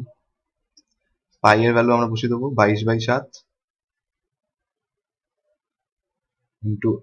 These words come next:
আর স্কয়ার into এইচ। এইচ এর value বলে দিয়েছিল, এইচ এর value হচ্ছে টোয়েন্টি। তো এটা রেখে দেবো। এবার দেখবো অঙ্কে কি বলা আছে। অঙ্কে বলা আছে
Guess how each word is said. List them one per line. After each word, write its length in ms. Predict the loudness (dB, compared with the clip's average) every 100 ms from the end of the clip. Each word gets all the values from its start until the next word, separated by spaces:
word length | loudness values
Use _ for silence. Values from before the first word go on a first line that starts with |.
| 4
আর 80 | 4 0
স্কয়ার 300 | -2 -2 -4 -10 _ _ _ _ _ _ _ _ _ _ _ _ _ _ _ _ _ _ -4
into 320 | -4 0 0 0 -8 _ _ _ 2
এইচ। 180 | 2 0 -12 -16 _ _ _ 0
এইচ 120 | 4 6
এর 60 | 6
value 180 | 6 2 -2 _ 0
বলে 140 | 4 6
দিয়েছিল, 260 | 4 2 -2 0 0
এইচ 120 | 2
এর 40 | 2
value 120 | 0
হচ্ছে 180 | -2 -4 -4 -2
টোয়েন্টি। 360 | 0 0 -4 -12 _ _ _ _ _ _ _ _ _ _ _ -2
তো 40 | 4
এটা 100 | 4
রেখে 160 | 4 -2
দেবো। 120 | -8 -16 _ _ _ _ _ _ _ 2
এবার 140 | 2 2
দেখবো 180 | 0 2 2
অঙ্কে 180 | 2 -2
কি 60 | 0
বলা 160 | 2 2 0
আছে। 140 | -10 _ _ _ _ _ _ _ _ _ _ _ _ _ _ _ _ _ 0 0
অঙ্কে 200 | 6 8
বলা 140 | 8 8
আছে 160 | 6